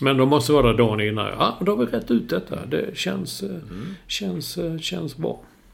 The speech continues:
Speaker 1: Jag såg ju matchen innan också.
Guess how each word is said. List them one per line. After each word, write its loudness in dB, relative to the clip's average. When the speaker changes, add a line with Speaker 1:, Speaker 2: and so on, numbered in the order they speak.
Speaker 1:
Jag 0
såg 4
ju 6
matchen 0
innan -2
också. -8